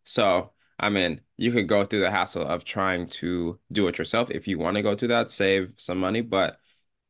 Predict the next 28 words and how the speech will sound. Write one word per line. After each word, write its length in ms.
for 880
me, 480
it 240
came 280
out 180
to 520
going 260
with 120
a 80
registered 560
agent. 380
I 160
did 160
it 180
because 540
I 80
don't 120
wanna 160
spend 220
the 60
time 520
trying 220
to 60
go 140
through 200
all 80
the 80
paperwork. 480